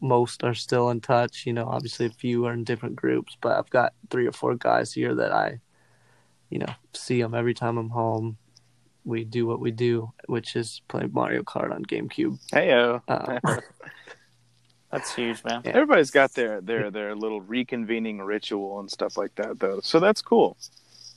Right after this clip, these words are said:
Speaker 1: And that's the, that's ours. And you know what? I won the other day, so I'm
Speaker 2: Hey.
Speaker 1: feeling good about that.
Speaker 3: There you go. What's your, uh, what would you say is your best, um, experience from your new house or your other house? I don't know which one you wanna speak about.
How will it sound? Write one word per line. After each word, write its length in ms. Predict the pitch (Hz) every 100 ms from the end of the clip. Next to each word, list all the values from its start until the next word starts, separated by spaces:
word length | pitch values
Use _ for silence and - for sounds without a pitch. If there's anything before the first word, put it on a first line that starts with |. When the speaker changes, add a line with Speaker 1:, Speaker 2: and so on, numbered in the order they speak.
| _ _ -
Speaker 1:
And 120 | 143
that's 280 | 135 139 -
the, 200 | - 151 -
that's 260 | 143 156
ours. 380 | 180 214 175 -
And 160 | 131 127
you 80 | 135
know 140 | 147
what? 220 | 170 190 - _ _ _
I 140 | - 135
won 260 | 147 214
the 180 | 170 120
other 160 | 120 120
day, 300 | 117 107 110
so 220 | - 107
I'm 80 | 98
Speaker 2:
Hey. 60 | 95
Speaker 1:
feeling 200 | 180 180
good 140 | 180
about 240 | 160 131 127
that. 160 | 123 127 - - - - - -
Speaker 3:
There 160 | 143 143
you 200 | 135 123
go. 260 | 120 135 123 - -
What's 300 | 156 190 -
your, 160 | 240 202
uh, 200 | 170 147
what 100 | 131 160
would 100 | 156
you 80 | 160
say 240 | 147 135
is 140 | 127 127
your 140 | 151
best, 400 | 120 113 - - _ _
um, 320 | - 120 120 120 _
experience 500 | - - - 127 127
from 220 | - 120
your 100 | 113
new 180 | 117 120 123
house 440 | 127 92 - - -
or 320 | 76 76 71 - -
your 160 | 127
other 200 | 139 123
house? 280 | 127 127 -
I 80 | 147
don't 140 | -
know 80 | -
which 160 | - -
one 80 | 160
you 60 |
wanna 120 | -
speak 240 | - - -
about. 280 | 64 62